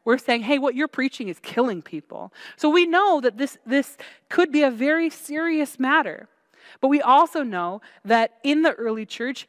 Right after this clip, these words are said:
there was a lot of work that had to be done to identify what was true, to debate what was true, and who the truth tellers really were. And so I don't know why exactly this letter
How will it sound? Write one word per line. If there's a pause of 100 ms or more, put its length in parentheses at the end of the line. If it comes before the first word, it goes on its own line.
(100)
there
was
a
lot
of (260)
work
that
had
to
be
done (420)
to
identify
what
was
true, (360)
to
debate
what
was
true,
and
who
the
truth
tellers
really
were. (840)
And
so (400)
I
don't
know
why
exactly
this
letter